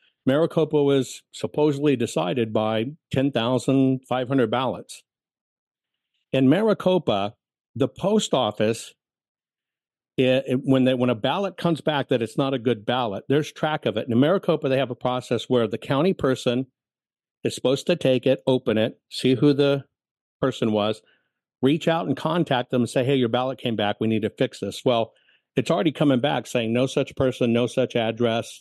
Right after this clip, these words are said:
unknown, no such number, or dead." Well,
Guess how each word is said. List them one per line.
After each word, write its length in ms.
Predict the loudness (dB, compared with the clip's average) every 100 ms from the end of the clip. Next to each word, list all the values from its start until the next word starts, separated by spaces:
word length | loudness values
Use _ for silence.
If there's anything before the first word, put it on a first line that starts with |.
| _ 0
unknown, 800 | 4 6 4 2 2 2 0 -4 _ _ _ _ -2
no 160 | -2
such 360 | 0 -2 -4 -2
number, 280 | 0 2 0
or 120 | 0
dead." 380 | 0 -2 -4 -10 _ _ _
Well, 260 | 0 0